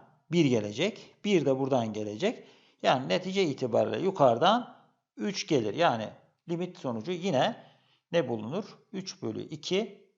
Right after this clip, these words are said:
bulunur. Şimdi tabii sizin hangisi kolayınıza geliyorsa onu kendiniz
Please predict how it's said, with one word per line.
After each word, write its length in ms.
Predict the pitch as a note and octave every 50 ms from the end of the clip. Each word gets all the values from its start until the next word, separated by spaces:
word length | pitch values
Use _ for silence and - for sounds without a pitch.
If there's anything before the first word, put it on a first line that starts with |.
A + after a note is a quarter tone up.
| _ _ -
bulunur. 360 | C#3 E3+ D#3+ B2+ G2+ F#2+ - - - - _ _ _ _ _ _ _ _ -
Şimdi 220 | - G#3+ F3 -
tabii 240 | - A3+ G#3 D#3 D3+
sizin 360 | - - F#3+ E3+ E3 G3 F#3+
hangisi 800 | D3+ C3 G3 A3+ G#3+ F#3+ D#3 D3 B2 - - B2+ A2 G#2 - -
kolayınıza 540 | - - F3+ E3 D3 B2+ B2+ A#2+ A2+ A#2 A#2+
geliyorsa 800 | C3+ F#3+ F#3 C#3 A#2+ A2 G#2+ A2+ - D3+ F#3 G#3+ F#3 - - _ _ _ _ _ _
onu 400 | F#3+ E3 A#2+ A#2+ D#3 F3 E3 D3
kendiniz 680 | - D#3+ C3+ A2 G2+ G2+ A2+ D3+ E3+ E3 - - -